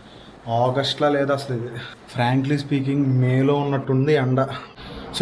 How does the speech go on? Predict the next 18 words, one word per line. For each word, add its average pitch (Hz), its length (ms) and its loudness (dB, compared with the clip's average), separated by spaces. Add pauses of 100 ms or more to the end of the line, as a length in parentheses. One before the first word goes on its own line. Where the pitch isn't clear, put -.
anyways, 160 360 2 (380)
మన 143 160 4
డ్రీమ్ని 151 420 2
మనం 156 260 2 (100)
చేజ్ 135 260 0
చేయాలంటే 139 680 0 (300)
ఎటువంటి 139 300 2
ప్రాబ్లం 139 380 2
ఉన్నా 139 200 2
సరే 139 380 -2 (120)
వెనకడుగు 135 520 2
వేయకూడదు. 131 540 0 (720)
Let 120 180 -4
us - 100 -6
start 123 240 0 (100)
the 127 120 0
work 120 180 -6 (100)
now. 123 80 -2